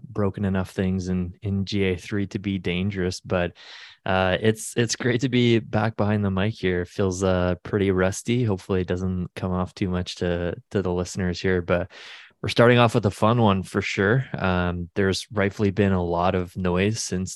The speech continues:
the release of G A four in October twenty twenty. Uh, maybe we can start there, actually, like, the,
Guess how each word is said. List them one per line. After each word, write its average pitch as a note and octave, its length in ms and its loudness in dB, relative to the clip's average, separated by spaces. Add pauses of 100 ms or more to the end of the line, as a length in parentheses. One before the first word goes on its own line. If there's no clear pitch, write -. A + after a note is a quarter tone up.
the F#2+ 240 4
release F2+ 460 -2
of G2+ 260 2
G G#2 140 0
A G2 120 2
four G2+ 380 0
in F2+ 180 -2
October F2+ 560 -2
twenty F#2+ 320 -2
twenty. F#2+ 400 -2 (440)
Uh, F2+ 340 0 (180)
maybe B2+ 680 2
we A2+ 80 2
can A2+ 100 2
start G2+ 240 2
there, G2 180 4
actually, F2+ 260 0
like, F2 180 -2
the, F2 280 0